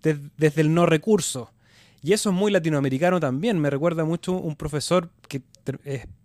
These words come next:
arquitecto chileno, premio Prix, que incluso uno de los maestros de la arquitectura mundial a estas alturas,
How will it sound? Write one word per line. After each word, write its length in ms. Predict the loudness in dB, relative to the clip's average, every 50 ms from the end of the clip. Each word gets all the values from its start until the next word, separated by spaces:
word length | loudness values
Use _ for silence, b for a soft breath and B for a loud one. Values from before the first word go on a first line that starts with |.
| _ _
arquitecto 500 | -12 -8 -6 -4 -2 0 0 0 -2 -4
chileno, 380 | -6 -4 -2 0 0 0 0 0
premio 320 | 0 2 2 2 2 0
Prix, 320 | 0 2 0 0 0 -2 -6
que 100 | -4 -4
incluso 600 | -4 -4 -6 -8 -6 -4 -2 -2 -2 -2 -4 -6 -10 -14 -16 _ _ _ _ _ _ _ -16
uno 220 | -10 -6 -2 0 0
de 80 | 0
los 120 | 0 0 -2 -4 -8 _
maestros 500 | -6 -2 -2 -2 -2 -2 -4 -4 -4 -2
de 80 | -2 -2
la 60 | -2
arquitectura 520 | -2 -2 -2 -4 -4 -2 -2 -2 0 0
mundial 380 | 0 0 0 0 0 2 2 0
a 20 |
estas 200 | -2 -2 -4 -4
alturas, 440 | -4 -4 -4 -4 -4 -4 -4 -4